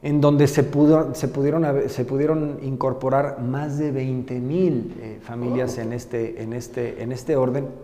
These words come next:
Speaker 2: Beneficiarias
Speaker 1: obviamente,
Speaker 2: de
Speaker 1: beneficiarios de este programa, con, eh,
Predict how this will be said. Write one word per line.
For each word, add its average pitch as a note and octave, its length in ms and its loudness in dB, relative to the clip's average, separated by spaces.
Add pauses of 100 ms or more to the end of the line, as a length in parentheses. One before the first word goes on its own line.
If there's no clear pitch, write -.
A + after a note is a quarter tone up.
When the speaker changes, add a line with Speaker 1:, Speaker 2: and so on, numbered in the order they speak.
(200)
Speaker 2:
Beneficiarias C3 800 6
Speaker 1:
obviamente, G2 160 2
Speaker 2:
de - 60 -4
Speaker 1:
beneficiarios B2+ 800 4
de C3 60 2
este C3+ 180 0
programa, C3+ 480 0 (480)
con, D#3 440 4 (340)
eh, G2+ 720 -12